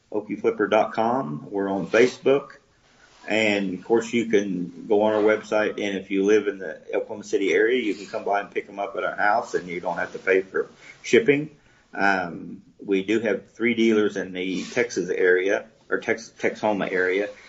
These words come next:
Bettis, Bettis, um, Farm and Garden, which is our biggest dealer, he buys between three and four hundred jugs a year. Then we have a new,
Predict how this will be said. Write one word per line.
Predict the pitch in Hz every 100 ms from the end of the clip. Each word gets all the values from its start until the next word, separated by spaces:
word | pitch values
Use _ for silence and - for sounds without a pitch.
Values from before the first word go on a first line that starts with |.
| - -
Bettis, | 101 107 110 117 - -
Bettis, | 104 95 113 120 101 - - - _ 101
um, | 98 92 90 90
Farm | 117 110
and | 95
Garden, | 107 110 92 95 104
which | 92
is | 95 95
our | 90
biggest | 87 90 101 98 78 76 85
dealer, | 95 87 90 98 - - _
he | - 98
buys | 95 90 92 87 - - - -
between | 95 - 87
three | 87 95
and | 87
four | 87 95
hundred | 92 92 87
jugs | 95 92 90
a |
year. | 82 87 92 90 87 - _ - - 101
Then | 95
we | 95 95
have | 92
a | 90
new, | 98